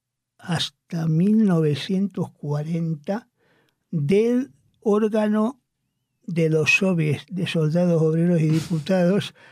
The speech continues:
la, el periódico diario Izvestia o Últimas Noticias. A través de ahí tienes una fuente fenomenal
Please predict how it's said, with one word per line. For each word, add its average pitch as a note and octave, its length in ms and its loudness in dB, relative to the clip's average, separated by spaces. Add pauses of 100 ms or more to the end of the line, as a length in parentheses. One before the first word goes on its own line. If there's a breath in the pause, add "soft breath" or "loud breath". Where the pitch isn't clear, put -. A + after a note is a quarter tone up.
(400 soft breath)
la, F3 420 0 (200)
el F3 180 0
periódico F#3 800 2
diario E3+ 460 2
Izvestia F3+ 760 0
o - 120 -2
Últimas D3+ 760 0
Noticias. - 1000 -14 (100)
A E3+ 140 -4
través F3+ 640 -4
de G#3 160 -10
ahí C4+ 380 -8 (1300)
tienes F#3+ 440 0
una F3+ 260 0
fuente D3 800 -10 (360)
fenomenal G3 960 -2